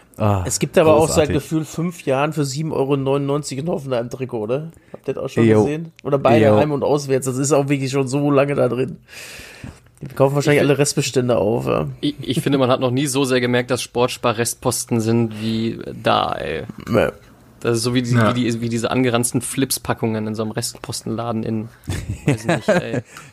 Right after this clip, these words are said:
Speaker 1: In, in der Bochumer Innenstadt.
Speaker 3: Richtig.
Speaker 2: Boah, ich muss ja sagen, so weiche Flips, ne, ich mag das. So
Speaker 3: Ja,
Speaker 2: nach einer
Speaker 3: nur
Speaker 2: Party
Speaker 3: de-
Speaker 2: am nächsten
Speaker 4: Meinst du
Speaker 2: Tag,
Speaker 4: diese
Speaker 2: so, wenn die einen Tag so gestanden haben, ich mag die irgendwie dann.
Speaker 4: Wow.
Speaker 3: Ja, das mag ich auch
Speaker 4: Nee.
Speaker 3: gerne, aber die, die, die, die Flips, die ich meine, sind entweder nur Krümmels oder nass.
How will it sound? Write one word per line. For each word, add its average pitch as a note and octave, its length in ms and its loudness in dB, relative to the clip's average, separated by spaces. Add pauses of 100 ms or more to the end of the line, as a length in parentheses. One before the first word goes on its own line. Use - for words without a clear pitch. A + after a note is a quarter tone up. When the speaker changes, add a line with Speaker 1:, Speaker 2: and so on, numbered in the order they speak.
(460)
Speaker 1:
In, D3 220 0 (140)
in D3+ 80 4
der C#3+ 80 6
Bochumer C#3 460 0
Innenstadt. A2+ 520 0
Speaker 3:
Richtig. - 380 -10
Speaker 2:
Boah, C#3 80 2
ich B2+ 80 0
muss E3+ 160 4
ja G3+ 140 4
sagen, F3 420 2
so D3+ 180 -6
weiche D3 300 -4
Flips, - 380 -14
ne, C3 80 -10
ich B2+ 140 -12
mag B2+ 180 -12
das. G#2+ 160 -12 (960)
So - 120 -12
Speaker 3:
Ja, B2+ 120 0
Speaker 2:
nach C#3+ 60 4
einer C3 80 -4
Speaker 3:
nur C3 100 0
Speaker 2:
Party F3+ 140 4
Speaker 3:
de- F#3+ 100 2
Speaker 2:
am D#3+ 80 0
nächsten F3 200 0
Speaker 4:
Meinst F#3 100 -2
du - 20 -4
Speaker 2:
Tag, F3+ 100 2
Speaker 4:
diese G#3+ 140 2
Speaker 2:
so, D3+ 180 0
wenn D3 140 -2
die D3+ 200 -6
einen E3 220 0
Tag F#3 160 0
so D#3+ 140 -4
gestanden D#3 480 -2
haben, C#3+ 200 -2
ich - 160 -8
mag C#3 220 -4
die B2 180 -8
irgendwie A#2 220 -8
dann. A#2 120 -2
Speaker 4:
Wow. G#2 220 4
Speaker 3:
Ja, A#2 220 2
das - 200 -8
mag B2+ 120 -2
ich A2+ 120 -14
auch B2 80 -2
Speaker 4:
Nee. A2 100 -4
Speaker 3:
gerne, G#2 260 -4
aber A#2+ 240 0
die, A#2 160 -4
die, A#2+ 140 2
die, A#2+ 240 -2
die A#2 120 -6
Flips, B2+ 240 -8
die - 80 -6
ich B2 100 -6
meine, C3 180 0
sind A#2+ 180 -4
entweder B2 240 0
nur C3 220 0
Krümmels C#3+ 360 -2
oder A#2 200 -2
nass. A2+ 460 -6